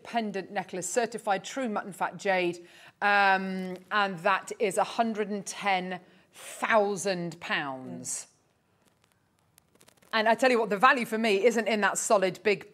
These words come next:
plate, it's in, it's in the chain. The chain,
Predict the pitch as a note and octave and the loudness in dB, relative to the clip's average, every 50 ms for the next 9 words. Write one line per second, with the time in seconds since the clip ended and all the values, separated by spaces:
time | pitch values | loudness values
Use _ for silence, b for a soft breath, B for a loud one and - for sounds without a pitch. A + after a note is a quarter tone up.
0 | _ _ _ _ _ - - - - A3 F#3 E3+ - - - A#3 G#3+ G#3+ - A3+ | _ _ _ _ _ -20 -6 0 4 4 4 4 2 0 0 0 2 2 2 2
1 | G#3 G3 G#3 G#3 G#3 A3 G#3 F#3+ F3+ F3 - G#3+ F#3 F3 D3 C#3+ C3+ - - - | 2 4 2 2 4 4 2 2 0 -4 -2 0 0 0 -2 -6 -12 -16 -20 -20
2 | _ _ _ - _ _ _ _ _ _ - - _ _ _ _ _ _ _ _ | _ _ _ -20 _ _ _ _ _ _ -20 -20 _ _ _ _ _ _ _ _
3 | _ _ _ _ _ _ _ _ _ _ _ _ - A3 G#3+ G#3+ - - - D#4+ | _ _ _ _ _ _ _ _ _ _ _ _ -4 -4 -4 -2 -2 0 4 4
4 | D#4 C4+ G#3+ G3+ F3 F3+ | 6 6 4 2 0 -2